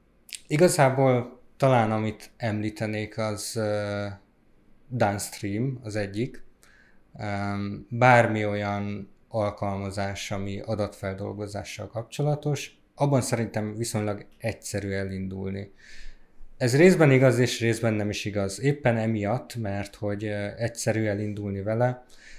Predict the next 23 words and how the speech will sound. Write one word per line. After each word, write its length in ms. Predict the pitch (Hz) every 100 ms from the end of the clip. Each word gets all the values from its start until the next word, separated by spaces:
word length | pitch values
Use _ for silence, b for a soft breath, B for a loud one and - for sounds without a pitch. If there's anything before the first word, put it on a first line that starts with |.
| B
ö, 600 | - 107 104 104 104 101 104 101 - _ _ _ _ _ _ _ _ _ - _ _ -
ezért 300 | 120 117 120
nagyon 200 | 117 107
sok 200 | - 101
szereplő 680 | - 98 92 - 98 98 - -
épít 320 | 110 104 107
szolgáltatást 840 | - 98 95 92 - - 101 - 104
ilyenek, 460 | 107 120 131 -
tehát 220 | - 113
a 180 | 123 120
verseny 460 | 113 117 - 117 107
az 120 | 104
nagyobb. 440 | 104 98 95 95 - - B B B B -
Úgyhogy, 480 | 117 - 117 113 117
ö, 140 | 117
ott 180 | 120 -
mindenképpen 960 | 127 110 104 107 - 104 104 104 101 - _ _ _ -
arra 240 | 98 104
kell 200 | - 104
törekedni, 580 | - 104 104 104 98 104
hogy, 440 | 95 101 98 98
öm, 520 | 104 101 101 98 107 - - _ _ _ _ _ _ _ _ - - _ _
jobb 340 | 135 117 87